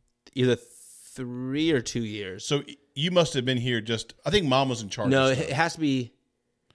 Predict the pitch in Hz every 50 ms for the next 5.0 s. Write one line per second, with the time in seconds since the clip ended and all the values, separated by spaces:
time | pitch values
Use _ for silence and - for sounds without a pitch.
0 | _ _ _ _ _ _ _ _ _ _ _ _ _ _ _ - - - 123 101
1 | - - - - 147 143 151 151 135 123 120 120 120 120 - 139 127 - 120 120
2 | 127 135 - - - - - - - _ _ _ _ _ _ _ _ _ _ _
3 | 117 117 123 135 147 160 180 170 135 - 139 139 131 117 113 87 117 110 - -
4 | 147 147 143 120 - - 113 98 - - 104 90 - - - - - - 113 82